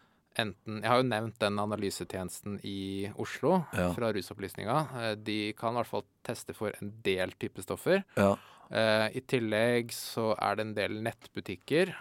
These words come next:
Speaker 1: som selger, eh, altså såkalte testkits til, eh, hjemmebruk. Eh, de er altså ikke nødvendigvis som dekker alt og er helt presise, men mye bedre enn ingenting.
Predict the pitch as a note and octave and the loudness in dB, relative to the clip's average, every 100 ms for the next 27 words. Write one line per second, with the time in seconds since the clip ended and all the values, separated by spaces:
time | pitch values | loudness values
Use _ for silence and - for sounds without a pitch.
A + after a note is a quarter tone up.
0 | - E3 - A2+ G#2+ - - G2 G2 G2 | -14 -12 -4 -4 -4 -6 -2 -2 -2 -2
1 | G#2 G#2 G#2+ G#2+ - - - - - - | 0 0 0 -2 -6 -12 -12 -10 -8 -8
2 | - A2+ A2 G#2 G2 - - - G2 - | -8 -6 -4 -4 -4 -6 -8 -6 -6 -6
3 | - - E3 - - - - - - A2 | -8 -4 -4 -4 -8 -8 -10 -14 -6 -4
4 | G#2 G#2 G2+ G#2+ G#2 F#2 G2+ F#3 - - | -4 -4 -2 0 -2 0 4 2 2 -18
5 | _ _ _ _ _ _ - - G#2 G#2 | _ _ _ _ _ _ -14 -6 -4 -2
6 | G#2+ G2 G2 G2 G2+ F#2 F2 - G#2+ G2 | -2 -2 -2 2 4 4 0 -2 -6 -4
7 | G#2 G2 F#2+ G#2+ A2+ G2 F2+ F#2 F#2 F#2 | -4 -4 -4 -4 -2 0 -2 0 -2 -2
8 | - G#2+ G#2 F#2 - G2 F2+ - - G2 | -2 -4 -2 -2 0 2 2 -2 0 0
9 | F2+ F#2+ A2 F#2 A#2 G#2 F#2+ - D#3 E3 | 2 0 0 0 -2 -2 -2 0 0 2
10 | C3 A#2 A#2 A#2 A2 F#2+ G2 F#2 F#2+ F#2 | 0 -2 -2 -2 0 2 2 2 0 -2
11 | F2+ B2+ | 0 0